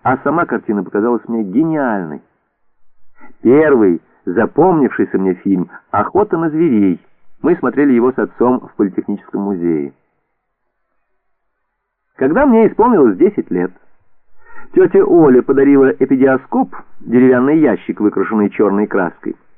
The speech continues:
В ящик вмонтирована линза. Был там патрон для лампочки,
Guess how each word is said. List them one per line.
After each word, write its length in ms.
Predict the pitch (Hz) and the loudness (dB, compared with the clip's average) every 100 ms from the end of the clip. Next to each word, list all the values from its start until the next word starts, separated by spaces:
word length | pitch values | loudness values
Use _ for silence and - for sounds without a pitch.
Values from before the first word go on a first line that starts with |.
| - | -2
В 60 | |
ящик 420 | 160 254 240 214 180 | 0 0 0 -2 -2
вмонтирована 560 | 170 165 214 202 190 | -2 0 2 2 4
линза. 500 | 180 101 87 78 78 - _ _ - _ - - - - | 2 2 -2 -4 -8 -10 _ _ -20 _ -20 -18 -16 -2
Был 160 | 294 | 0
там 160 | 165 113 | 2 0
патрон 460 | - - 156 226 202 | 0 0 2 2 2
для 120 | 190 | 2
лампочки, 680 | 190 180 180 - 170 165 | 0 0 -6 -6 -2 -2